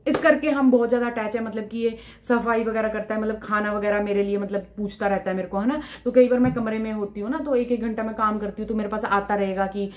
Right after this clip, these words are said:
क्या कर रही है, मैं देखूँ, "मैम क्या कर रहे हो, आपने खाना खा लिया?" तो ये इसकी सबसे अच्छी बात, सबसे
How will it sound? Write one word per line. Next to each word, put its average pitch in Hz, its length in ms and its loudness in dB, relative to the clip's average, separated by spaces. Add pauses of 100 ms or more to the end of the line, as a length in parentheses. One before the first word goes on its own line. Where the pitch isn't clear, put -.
(220)
क्या 214 180 4
कर 208 140 0
रही 196 200 0
है, 202 60 2
मैं 196 120 0
देखूँ, 190 400 -2
"मैम 226 180 0
क्या 233 180 4
कर 226 160 -2
रहे 214 160 0
हो, 208 200 -4 (260)
आपने 202 440 -2 (160)
खाना 202 200 0
खा 196 120 0
लिया?" 262 340 2 (260)
तो 220 260 4
ये 285 180 4 (180)
इसकी 294 220 -2
सबसे 294 460 -2
अच्छी 254 460 -2
बात, 190 540 0 (280)
सबसे - 840 0